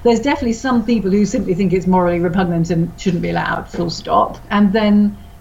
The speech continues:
there's the set of arguments which I suppose concern me most, which are, are the arguments to do with welfare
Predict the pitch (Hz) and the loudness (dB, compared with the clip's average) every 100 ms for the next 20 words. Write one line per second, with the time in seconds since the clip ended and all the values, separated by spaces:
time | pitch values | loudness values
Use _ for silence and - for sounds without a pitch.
0 | - - 214 208 190 202 180 185 208 - | -10 -2 2 2 0 -4 -12 -8 -4 -2
1 | 247 196 208 202 180 196 202 190 196 185 | -2 0 -2 -2 -6 -6 -6 -4 -4 -2
2 | 196 190 202 196 214 233 190 170 180 180 | -4 -2 0 4 4 4 4 0 -2 -2
3 | 190 190 190 190 185 180 185 175 180 170 | -4 -2 0 0 0 2 4 4 2 0
4 | 175 180 165 - 170 180 170 165 170 170 | -2 -4 -8 -6 2 6 6 4 2 0
5 | - 139 175 | -6 -8 -8